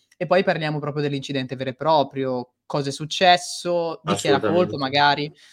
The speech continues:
Speaker 1: anche perché comunque recentemente, tra virgolette, recentemente lo Stato si è, come dire, eh, si è dato la
Speaker 2: Fatto.
Speaker 1: colpa, ecco.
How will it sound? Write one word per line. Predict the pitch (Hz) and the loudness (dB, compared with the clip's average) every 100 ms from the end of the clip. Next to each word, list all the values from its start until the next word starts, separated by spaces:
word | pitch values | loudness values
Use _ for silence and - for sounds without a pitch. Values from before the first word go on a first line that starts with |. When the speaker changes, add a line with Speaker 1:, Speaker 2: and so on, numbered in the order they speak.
| _ - | _ -8
Speaker 1:
anche | 151 170 | -4 -2
perché | 175 202 | 0 -2
comunque | 196 202 240 | 2 2 4
recentemente, | 190 156 180 165 175 180 185 165 156 | 2 2 -2 0 0 0 -2 -4 -4
tra | 151 | -4
virgolette, | 143 139 151 170 147 | -2 0 0 0 -2
recentemente | 143 156 156 160 156 | -2 -2 -4 -4 -4
lo | 165 175 | -2 -2
Stato | - 151 147 170 | 0 2 2 0
si | 160 - 160 | -6 -4 -2
è, | 139 143 147 _ _ _ _ | 0 0 -2 _ _ _ _
come | - 147 | -16 -10
dire, | 135 123 123 _ _ _ _ | -8 -8 -10 _ _ _ _
eh, | - 127 120 123 - - - - | -10 -8 -8 -8 -10 -14 -16 -8
si | 160 | -2
è | |
dato | 156 160 165 | 2 2 2
la | 156 | 2
Speaker 2:
Fatto. | 110 | 2
Speaker 1:
colpa, | 151 127 131 120 | 2 0 -6 -6
ecco. | 131 - _ | -6 -8 _